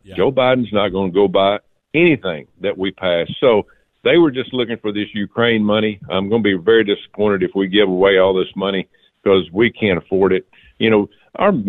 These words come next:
Speaker 2: our Marines budget is fifty-three billion a year, and we're getting ready to give sixty billion, sixty billion to Ukraine. We can't fund our Marines. I mean, it makes no sense.
Speaker 1: None whatsoever.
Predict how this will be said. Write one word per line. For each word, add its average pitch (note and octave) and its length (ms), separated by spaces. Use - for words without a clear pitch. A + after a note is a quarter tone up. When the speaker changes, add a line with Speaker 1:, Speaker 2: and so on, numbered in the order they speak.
Speaker 2:
our G3 160
Marines C3+ 600
budget G2+ 420
is G2 140
fifty-three B2 520
billion G2 480
a F2+ 40
year, F2 360
and A#2 120
we're G3 120
getting D3+ 180
ready A#2 220
to G2 60
give G#2 140
sixty F3+ 320
billion, C3 580
sixty G#3+ 300
billion A#2 480
to A2 60
Ukraine. A2+ 680
We E3+ 160
can't D3+ 380
fund E3 240
our F3 100
Marines. G#3+ 640
I C#3+ 40
mean, F3+ 180
it E3+ 100
makes D#3 340
no C#3 300
sense. F#2+ 320
Speaker 1:
None E3 300
whatsoever. A#2 640